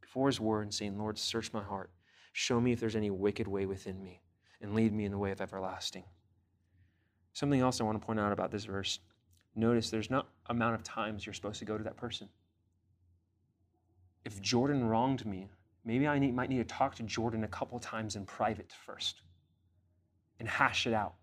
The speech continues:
And then after a couple times, maybe,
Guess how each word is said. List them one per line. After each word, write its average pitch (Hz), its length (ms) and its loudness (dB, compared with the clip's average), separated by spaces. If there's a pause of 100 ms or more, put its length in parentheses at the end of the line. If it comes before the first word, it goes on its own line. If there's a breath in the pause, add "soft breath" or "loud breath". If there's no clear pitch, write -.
(2250)
And 123 80 -4
then 123 80 0
after 135 300 4
a - 20 -4
couple - 240 -4
times, 143 460 0
maybe, 190 320 4